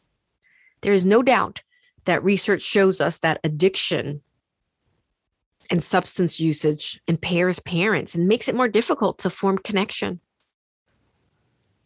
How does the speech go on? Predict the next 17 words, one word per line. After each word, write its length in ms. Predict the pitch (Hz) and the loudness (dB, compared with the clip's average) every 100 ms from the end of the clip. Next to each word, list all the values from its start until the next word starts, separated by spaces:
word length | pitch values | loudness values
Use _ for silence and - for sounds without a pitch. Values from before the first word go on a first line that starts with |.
| - - | -20 -16
Four, 460 | - 220 214 - - _ _ _ _ _ _ | 2 4 4 0 -12 _ _ _ _ _ _
lack 260 | - 185 214 | -4 -2 0
of 120 | 180 | 2
resources, 800 | 180 - 160 156 - 147 - - _ _ _ _ _ _ _ _ _ _ - | 2 2 -2 -4 -6 -6 -8 -12 _ _ _ _ _ _ _ _ _ _ -2
lack 220 | 156 160 | -2 0
of 100 | 165 | -4
time, 560 | - 175 180 190 214 214 _ _ _ _ _ _ _ _ _ _ _ _ - - | 0 2 4 2 0 -8 _ _ _ _ _ _ _ _ _ _ _ _ -20 -8
financial 480 | - 160 185 - 190 | 0 0 0 2 2
resources, 800 | 190 185 190 196 - 196 - - _ _ _ _ _ _ - | 2 2 2 2 -2 -4 -6 -14 _ _ _ _ _ _ -2
housing, 540 | 165 175 170 185 247 - _ _ _ _ _ _ _ | 4 4 4 0 0 -8 _ _ _ _ _ _ _
food 420 | 208 202 196 233 - _ _ _ _ _ _ - | 4 6 4 0 -6 _ _ _ _ _ _ -4
will 100 | 196 | 0
make 200 | 214 - | 0 0
parenting 440 | 208 254 226 208 | 0 2 2 2
much 240 | 196 214 | 2 0
more 100 | 233 | 0
difficult. 580 | 214 233 294 165 - - | 2 2 0 -2 -4 -6